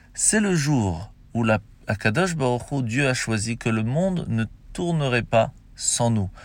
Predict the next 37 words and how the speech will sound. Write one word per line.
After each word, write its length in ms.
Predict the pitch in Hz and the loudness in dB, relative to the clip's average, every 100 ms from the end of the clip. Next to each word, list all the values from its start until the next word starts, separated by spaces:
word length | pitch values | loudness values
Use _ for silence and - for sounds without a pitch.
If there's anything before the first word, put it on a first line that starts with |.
| - - | -14 -2
Le 200 | 117 131 | 2 2
jour 260 | 139 196 | 2 0
de 80 | 175 | 0
notre 320 | 143 160 - | 2 0 0
anniversaire, 580 | 143 139 120 - 127 135 | 0 2 0 0 0 2
Hachem 360 | 120 - 135 127 | 2 0 -2 0
a 80 | |
dit, « 180 | 117 131 | 0 0
Le 160 | 131 113 | 0 0
monde 340 | 120 143 156 - | 0 0 -2 -2
a 140 | 120 | -2
besoin 760 | 104 117 107 117 131 156 214 226 - - - - - | 2 0 2 0 4 4 4 2 -6 -20 -20 -16 -6
de 240 | 110 165 | 0 2
nous. » 240 | 220 254 - - - - - - | 2 -2 -6 -18 -20 -14 -12 -6
Et 40 | |
c'est 140 | - 139 | -4 -4
pour 140 | 139 | -4
cela 240 | - 127 | 0 0
qu'il 180 | - 117 | 0 -2
est 140 | 113 120 | -2 -2
important 400 | 110 107 - 123 | -2 -4 -4 -4
ce 140 | 110 | -4
jour-là 460 | 95 101 101 113 123 - - - | -2 2 6 6 4 -8 -18 -6
de 140 | 107 | -4
fêter 420 | 98 - 104 101 113 | -2 -2 -2 -2 -2
cette 220 | 123 117 | -2 -2
journée 460 | 123 123 127 151 220 - - - | -2 -2 -2 -2 -6 -14 -20 -12
et 80 | - | -6
de 120 | 90 | -4
prendre 280 | 85 123 123 | -2 -2 0
de 60 | 101 | 0
bonnes 220 | 107 117 | 2 2
résolutions 680 | 104 95 90 87 - 113 123 | 0 0 -2 -2 -2 -4 -4
pour 200 | 127 - | -6 -4
que 80 | |
notre 300 | 156 147 - | -2 -2 -2
naissance 580 | 101 92 - 90 92 - | -2 0 -2 -2 -4 -6